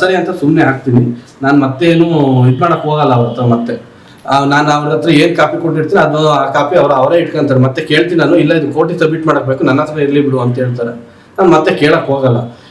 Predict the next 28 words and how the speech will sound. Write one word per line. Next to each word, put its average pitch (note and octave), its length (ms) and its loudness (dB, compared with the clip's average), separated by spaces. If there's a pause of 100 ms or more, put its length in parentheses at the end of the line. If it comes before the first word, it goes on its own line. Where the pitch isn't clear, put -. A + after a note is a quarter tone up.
(120)
ಈಗ C#3 280 4
ನೆನ್ನೆ D3 260 4
ಮೊನ್ನೆ G3+ 260 4
ಅವರೇ F#3+ 560 2
ಮತ್ತೆ - 240 -4
ಪ್ರೆಸ್ D#3+ 220 -2
ಮೀಟ್ F3 160 2
ಮಾಡ್ಬಿಟ್ಟು, E3 600 2
ಈಗ C#3+ 160 2
ಒಂದು C3+ 180 2
ಆರು C3+ 240 0
ತಿಂಗಳು F#3+ 200 0
ಮತ್ತೆ C#3 240 -2
ಅವರೇ F3 160 0
ಪ್ರೆಸ್ D#3 200 -4
ಮೀಟ್ C#3 120 -6
ಮಾಡ್ತಾರೆ. A#2+ 380 -4 (460)
ಇವ್ರದ್ದು F3 800 2
ರೇವಣ್ಣ E3 300 2
ಫ್ಯಾಮಿಲಿದು D#3 380 0
ಡಿಸ್ಟ್ರಿಬ್ಯೂಟ್ D3+ 480 0
ಏನೋ D3+ 380 0
ಫ್ಯಾ-, A#2+ 560 2
ಜಗಳ B2+ 180 0
ಆಗುತ್ತೆ. C#3+ 280 0
ಅವಾಗ D3 200 2
ಹೇಳ್ತಾರೆ C#3+ 320 -2
ಇವರೇನೆ, C3+ 440 -2